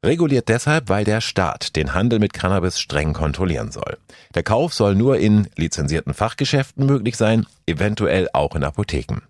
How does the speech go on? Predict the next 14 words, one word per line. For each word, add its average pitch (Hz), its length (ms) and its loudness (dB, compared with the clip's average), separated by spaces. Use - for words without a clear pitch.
Vor 104 100 0
zwei 117 160 0
Jahren 120 500 2
wäre 107 240 0
so 98 120 0
ein 92 140 0
Gesetz 85 360 0
mit 80 160 -2
Karl 80 200 0
Lauterbach 82 520 0
nicht 90 220 0
zu 101 100 2
machen 73 260 0
gewesen. 50 500 -6